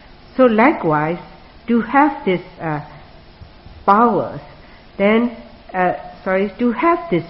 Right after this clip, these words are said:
power in our body, whenever the old matters passes off,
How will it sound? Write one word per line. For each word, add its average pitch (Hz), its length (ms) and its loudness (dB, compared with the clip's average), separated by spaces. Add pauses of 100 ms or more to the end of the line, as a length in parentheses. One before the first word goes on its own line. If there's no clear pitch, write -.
(120)
power 156 580 0
in 220 220 2
our 185 220 0
body, 180 440 -2 (600)
whenever 254 920 2
the 156 300 -4 (680)
old 254 320 6
matters 208 520 2 (140)
passes 190 400 -2
off, 156 280 -4